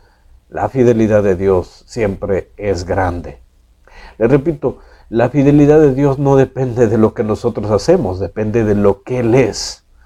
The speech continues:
Depende de lo grande que Él es, no depende de lo que nosotros hacemos.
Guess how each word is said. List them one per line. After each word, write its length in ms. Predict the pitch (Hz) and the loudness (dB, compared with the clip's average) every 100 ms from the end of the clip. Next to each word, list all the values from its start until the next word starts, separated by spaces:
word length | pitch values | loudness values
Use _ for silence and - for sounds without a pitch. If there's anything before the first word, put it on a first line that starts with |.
| _ _ - | _ _ -10
Depende 420 | 110 143 139 131 | -8 -4 2 2
de 120 | 117 | 4
lo 200 | 113 104 | 2 0
grande 520 | 104 127 147 123 104 | 0 -2 0 2 0
que 100 | - | -2
Él 120 | 87 90 | -4 -2
es, 360 | 80 - - | -2 -6 -16
no 180 | 85 104 | -6 0
depende 400 | 127 131 131 127 | 0 0 -2 2
de 80 | 117 | 2
lo 160 | 107 | 0
que 120 | - 101 | -4 -8
nosotros 540 | 95 110 98 101 90 | -8 -8 -8 -8 -8
hacemos. 520 | 92 - 87 78 - | -10 -10 -14 -14 -20